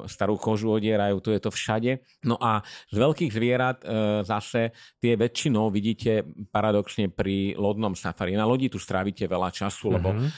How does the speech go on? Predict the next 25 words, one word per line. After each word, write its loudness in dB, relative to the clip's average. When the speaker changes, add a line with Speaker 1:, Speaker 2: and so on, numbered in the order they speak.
Speaker 1:
ten 0
dažďový 0
prales 0
je -2
ťažko -4
prístupný, -2
čiže -2
peši -2
dokáže -2
normálny 0
turista -6
zvládnuť -2
veľmi 2
maličkú 0
časť, -2
ale 2
na 2
tej 2
lodi 2
viete 0
sa -8
presúvať 0
po 2
rieke, 2
e, 0